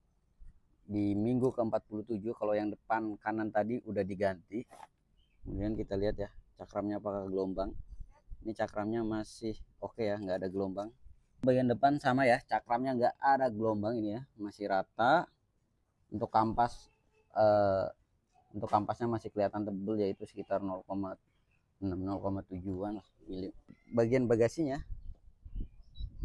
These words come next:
kalau dari pen scanner itu masih original catnya ya, nggak ada repaint, nggak ada juga dempul. Coba kita buka.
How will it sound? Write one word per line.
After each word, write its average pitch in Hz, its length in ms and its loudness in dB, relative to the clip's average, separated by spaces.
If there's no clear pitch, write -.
kalau 113 240 2
dari 117 400 4
pen 135 160 2
scanner 131 320 -4
itu 151 240 -4
masih 147 640 2
original 113 560 2
catnya 127 480 -2
ya, - 20 -20
nggak 98 140 2
ada 101 80 2
repaint, 113 480 -2
nggak 71 160 -2
ada 98 160 -4
juga 98 320 -4
dempul. 101 640 -2
Coba - 240 -10
kita - 240 -10
buka. 90 240 -6